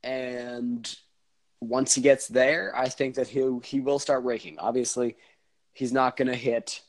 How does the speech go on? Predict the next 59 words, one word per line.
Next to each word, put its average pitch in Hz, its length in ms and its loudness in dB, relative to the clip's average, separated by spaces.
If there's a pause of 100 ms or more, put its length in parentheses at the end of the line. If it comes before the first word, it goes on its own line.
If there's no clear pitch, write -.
(100)
four 127 260 4
home 123 260 0
runs 113 240 -4
in 110 60 -8
a 113 40 -4
game 98 460 -4 (300)
in 113 100 -2
his 120 180 -2
second 113 300 2
week 104 180 -4
in 110 60 -4
the 120 60 2
big 170 260 6
leagues. 104 400 -4 (260)
He 113 80 -4
wasn't 110 300 -4
gonna 131 160 2
do 139 120 0
that 151 140 6
in 165 60 0
his 165 140 2
debut, 185 640 2
nor 98 160 -12
would 104 120 -8
he 110 80 -4
have 113 100 -4
done 127 180 2
that 139 100 6
on 151 140 2
the 170 60 0
weekend. 170 640 0 (400)
But 131 280 8
I 160 100 8
think 156 200 0
he's 147 100 -6
going 151 300 0
to 147 420 4
maybe 143 260 0
get 151 160 6
a 147 60 0
couple 180 320 0
of 151 40 -4
hits 127 200 -4
in 117 80 -6
a 113 40 -8
game 113 320 -8
if 131 240 0
he 139 120 2
has 120 240 0
protection, 160 520 2 (300)
because 139 240 -4
right 190 180 4
now 202 300 -2 (220)
there's 120 260 -2
no 156 520 4 (180)
reason 123 400 -2 (240)
for 110 280 -10
any 214 240 2
pitcher, 120 480 0